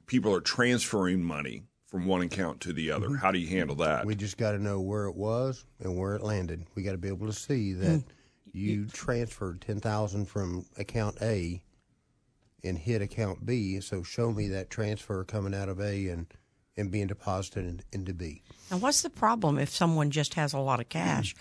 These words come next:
Speaker 2: <clears throat>
Speaker 3: Why would a lender care where that money comes from and how long they've had it?
Speaker 2: Well, the number one source of fraud in our world, mortgage lending, is cash, money laundering.
Speaker 3: Wow.
Speaker 1: So
Speaker 2: So
Speaker 1: the
Speaker 2: it
Speaker 1: cash
Speaker 2: is
Speaker 1: comes from an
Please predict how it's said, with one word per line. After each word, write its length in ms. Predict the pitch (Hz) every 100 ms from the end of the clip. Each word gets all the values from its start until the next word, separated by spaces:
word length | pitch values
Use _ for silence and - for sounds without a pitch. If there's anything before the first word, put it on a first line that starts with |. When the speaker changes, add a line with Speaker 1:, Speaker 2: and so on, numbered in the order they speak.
| -
Speaker 2:
<clears throat> 160 | - _
Speaker 3:
Why 280 | 165 190 214
would 200 | 202 175
a 80 |
lender 480 | 151 165 214 151 131 -
care 520 | - 214 196 123 151 - - _ _ _ _ -
where 160 | 185
that 180 | 165 143
money 280 | 160 190 185
comes 280 | - 156 -
from 260 | - 160
and 100 | 156
how 140 | 151 156
long 180 | 156 160
they've 160 | 151 147
had 240 | 175 208
it? 200 | - -
Speaker 2:
Well, 220 | 123 117
the 60 | 104
number 240 | 110 123 120
one 180 | 113 104
source 400 | - 113 113 -
of 120 | 90
fraud 580 | - 113 98 85 82 78
in 180 | 101 98
our 180 | 98 92
world, 500 | 98 107 85 80 92 -
mortgage 400 | 101 107 95 92
lending, 400 | 98 110 82 80 - - _
is 220 | 87 82
cash, 440 | - 104 80 92 - _ _
money 260 | 92 95 92
laundering. 420 | 80 80 80 - - _ _ _ _ _ _ _ _ _ _ _ _ 107
Speaker 3:
Wow. 280 | 143 214 165 _ _ _ _ _ _ _ _ _
Speaker 1:
So 180 | -
Speaker 2:
So 40 | 104 87
Speaker 1:
the 60 |
Speaker 2:
it 40 | 127
Speaker 1:
cash 240 | 110 113
Speaker 2:
is 40 | -
Speaker 1:
comes 280 | 113 104
from 220 | - 101 90
an 160 | 87